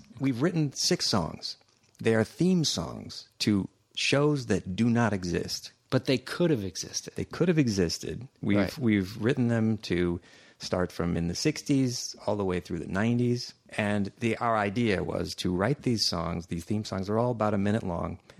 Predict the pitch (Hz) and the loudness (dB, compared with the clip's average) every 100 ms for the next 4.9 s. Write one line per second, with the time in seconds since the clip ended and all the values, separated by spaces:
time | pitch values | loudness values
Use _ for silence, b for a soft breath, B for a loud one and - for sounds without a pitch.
0 | 170 202 226 214 175 180 170 185 180 185 | -6 -2 0 0 0 -2 0 0 2 0
1 | 110 104 127 135 160 165 165 - 143 - | 0 -2 0 0 0 0 0 0 0 -2
2 | - 170 202 190 202 - 233 123 135 175 | -4 0 2 2 2 2 0 0 0 0
3 | 170 175 165 190 165 101 87 87 113 117 | 0 0 2 0 0 -2 -6 -8 -2 0
4 | 113 107 82 85 95 131 135 113 | 2 0 2 2 2 2 0 -6